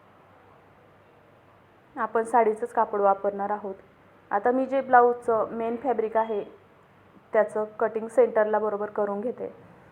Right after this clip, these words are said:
आणि जे दोन पार्ट आहेत अस्तरचे कटिंगचे, ते आपण ह्या ब्लाऊजच्या मेन फॅब्रिकवर सुईच्या बाजूने ठेवायचे आहेत. आणि खालच्या कमरेच्या बाजूकडून ते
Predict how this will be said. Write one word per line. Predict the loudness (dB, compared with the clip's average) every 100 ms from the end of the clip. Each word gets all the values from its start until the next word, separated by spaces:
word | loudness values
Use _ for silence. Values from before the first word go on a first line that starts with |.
| _ -8
आणि | -8 0
जे | 2
दोन | 4 2
पार्ट | 4 4 4 2
आहेत | -2 -2 -6
अस्तरचे | -8 -6 -8 -8
कटिंगचे, | -10 -10 -10 -12 -12 -14
ते | -2 0 0
आपण | -4 -8 -6 -6 -6
ह्या | -6 -6 -6 -14 -20 -20 _ 2
ब्लाऊजच्या | 4 4 0 -2
मेन | -2 -6
फॅब्रिकवर | -4 -4 -4 -6 -6 -6
सुईच्या | -4 0 0 2 4
बाजूने | 6 4 -2 -8
ठेवायचे | -4 -2 -2 -4
आहेत. | -10 -12 -20 _ _ _ _ _ _ _ _ _ _ _ _ _ _ _ _ _ _ _ _ _ _ _ _ _ -20 -20 -20 -16 -8
आणि | -4 -4 -4
खालच्या | 0 2 2 0
कमरेच्या | 4 4 4 4 4
बाजूकडून | 4 2 0 0 -2 -4 -10
ते | -4 0 0 -2